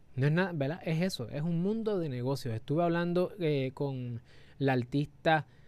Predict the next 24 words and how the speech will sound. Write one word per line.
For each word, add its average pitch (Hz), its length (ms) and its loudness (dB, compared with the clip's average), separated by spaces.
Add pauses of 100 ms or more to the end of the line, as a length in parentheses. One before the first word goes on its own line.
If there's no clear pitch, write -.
(440)
este, 120 880 0 (300)
recientemente 139 640 -2
estaba 135 280 -2
hablando 135 360 -4
con 131 160 -4
ella, 131 140 0
con 117 160 -2
Calma 135 380 0
Carmona, 127 600 -2 (400)
sobre 139 600 4 (120)
la 139 160 -2
industria 135 360 0
del 151 60 2
entretenimiento, 135 680 0
los 120 100 0
acuerdos 123 440 -2
de 135 240 2 (120)
ella 147 200 2
como 147 200 0
contratista, 135 600 -2
como 139 260 0
artista 151 340 -2
independiente, 131 840 0 (400)
eh, 107 400 0